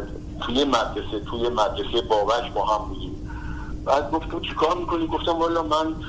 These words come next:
کنکور رد شدم، رفتم وزارت دارایی، استخدام شدم، اونجا کار می‌کنم.»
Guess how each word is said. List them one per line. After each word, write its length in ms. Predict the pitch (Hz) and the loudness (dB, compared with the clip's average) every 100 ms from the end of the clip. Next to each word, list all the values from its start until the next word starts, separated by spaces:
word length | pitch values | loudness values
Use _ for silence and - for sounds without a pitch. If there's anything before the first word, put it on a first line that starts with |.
| - - | -8 -2
کنکور 360 | 143 131 - 165 | 0 0 0 2
رد 260 | 151 160 165 | 4 2 2
شدم، 420 | 156 151 151 135 | 0 2 2 2
رفتم 520 | 120 - 139 147 139 | 0 2 0 0 -2
وزارت 480 | 123 123 123 127 127 | 0 2 4 2 0
دارایی، 480 | 123 120 117 120 139 | 2 4 4 4 2
استخدام 440 | 135 233 190 214 214 | 0 -2 0 0 0
شدم، 220 | 202 131 | 0 2
اونجا 280 | 131 120 135 | 0 0 2
کار 340 | - 135 127 | 4 2 2
می‌کنم.» 320 | - 95 95 | -4 -6 -6